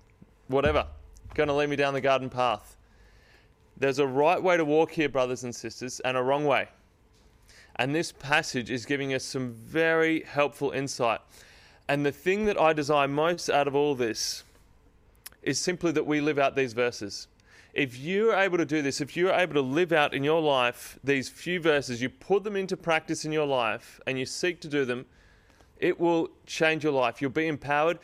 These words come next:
You'll be, um, you'll have discernment.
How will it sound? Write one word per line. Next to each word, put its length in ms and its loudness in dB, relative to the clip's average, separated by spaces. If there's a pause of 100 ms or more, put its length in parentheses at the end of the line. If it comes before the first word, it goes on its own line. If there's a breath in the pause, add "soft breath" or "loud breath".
(220 loud breath)
You'll 240 0
be, 500 -2 (380 soft breath)
um, 420 2 (560)
you'll 180 2
have 220 0
discernment. 840 -4